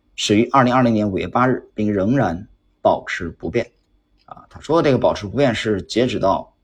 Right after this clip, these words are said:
二零二零年五月二十九号。啊，各位，今天这个帖子呢，它其实篇幅并不长啊，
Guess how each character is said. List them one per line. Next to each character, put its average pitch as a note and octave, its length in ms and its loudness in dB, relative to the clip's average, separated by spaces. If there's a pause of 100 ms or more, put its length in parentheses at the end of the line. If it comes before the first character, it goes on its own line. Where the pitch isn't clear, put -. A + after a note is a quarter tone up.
二 B2+ 140 0
零 A2 140 -2
二 A#2+ 120 2
零 A2 140 2
年 F2 320 -4
五 E2 200 -12
月 G2+ 260 0
二 A#2 120 -2
十 - 180 -12
九 - 260 -14
号。 - 320 -10 (180)
啊， - 220 -20
各 E2 100 -6
位， D2 160 -8 (500)
今 - 140 0
天 A#3+ 100 8
这 B3 80 10
个 F#3+ 60 4
帖 - 260 2
子 F#2+ 100 -4
呢， A2+ 160 6
它 C3+ 160 0
其 B2 200 -2
实 C3+ 500 -2 (540)
篇 F#3+ 180 2
幅 F#3 80 0
并 F3+ 160 2
不 C3 60 2
长 F#2+ 340 -4
啊， F2+ 300 -6